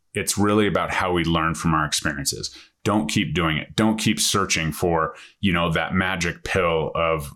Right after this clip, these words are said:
leads, the perfect lead company that's gonna, you know, make you millions of dollars and all the things. Like, once you do it and try it, if you're not listening to the video, right, then just quit doing it,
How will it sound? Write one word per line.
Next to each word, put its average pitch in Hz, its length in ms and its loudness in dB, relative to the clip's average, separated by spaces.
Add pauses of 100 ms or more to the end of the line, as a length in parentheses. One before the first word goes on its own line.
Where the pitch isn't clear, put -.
leads, 92 520 0
the 80 100 -2
perfect - 560 -2
lead 90 420 0
company 78 420 0
that's 76 260 0
gonna, 82 340 -2
you 90 120 -2
know, 80 200 0
make 98 300 -2
you 90 120 0
millions 87 480 2
of 71 80 -10
dollars 78 500 0
and 87 80 0
all 87 220 2
the 80 80 -2
things. 101 500 0 (320)
Like, 90 400 -2
once 90 320 0
you 135 140 2
do 120 220 4
it 131 120 0
and 107 140 0
try 80 300 -2
it, 101 260 0
if 92 180 -6
you're 78 140 2
not 82 260 0
listening 110 420 2
to 127 60 4
the 135 80 2
video, 107 640 2 (440)
right, 101 360 0 (160)
then 123 420 0 (100)
just - 280 0
quit - 340 0
doing 110 320 2
it, - 120 -6